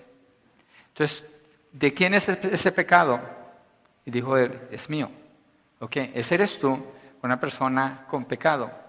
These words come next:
Has ofendido a Dios, has desobedecido su palabra, tienes pensamientos malvados, tienes intenciones que son malas en tu corazón, ese eres tú. La mano derecha, ¿qué tiene? Nada. ¿Por qué no tiene nada?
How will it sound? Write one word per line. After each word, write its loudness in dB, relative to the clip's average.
Has 4
ofendido 2
a 4
Dios, -2
has 2
desobedecido 2
su -2
palabra, 2
tienes 0
pensamientos -2
malvados, 2
tienes -2
intenciones 0
que -6
son -2
malas 6
en -2
tu -4
corazón, 0
ese 0
eres -2
tú. -6
La 0
mano 6
derecha, 4
¿qué 0
tiene? -2
Nada. 0
¿Por 2
qué 2
no 4
tiene 0
nada? 2